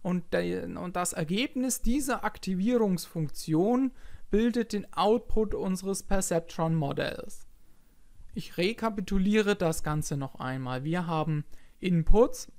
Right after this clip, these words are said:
X eins bis X M. Diese werden mit W null bis W M gewichtet und mit einem Bias versehen. Die werden aufsummiert und diese Summe dient wiederum als Input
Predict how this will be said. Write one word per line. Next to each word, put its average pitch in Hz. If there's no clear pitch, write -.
X 202
eins 170
bis 202
X 202
M. 185
Diese 247
werden 196
mit 180
W 170
null 185
bis 180
W 160
M 165
gewichtet 165
und 190
mit 190
einem 170
Bias 151
versehen. 220
Die 175
werden 151
aufsummiert 240
und 175
diese 302
Summe 208
dient 247
wiederum 196
als 156
Input 254